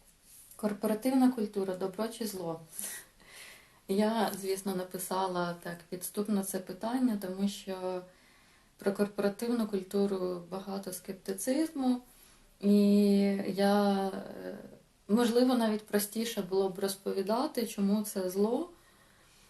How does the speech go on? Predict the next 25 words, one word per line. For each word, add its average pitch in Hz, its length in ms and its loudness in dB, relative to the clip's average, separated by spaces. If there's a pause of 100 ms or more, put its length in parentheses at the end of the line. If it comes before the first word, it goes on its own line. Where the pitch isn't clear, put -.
(320)
але, 208 640 2 (280)
е, 196 40 -2
м, 190 380 -2 (1700)
і, 185 580 -6
я, 240 180 8
напевно, 233 340 2
не 226 120 4
можу, 208 280 4 (340)
е, 180 120 -2 (360)
о, 180 100 4
якоїсь 202 420 4
однозначної 208 600 2
відповіді 202 460 0
в 202 80 -2
мене 202 240 2
немає, 220 540 2
є 214 280 -4
плюси 202 320 0
і 196 80 2
мінуси. 196 560 -4 (580)
Тобто, - 280 0
з 196 60 2
одного 233 360 0
боку, 202 500 0 (180)
я 202 420 0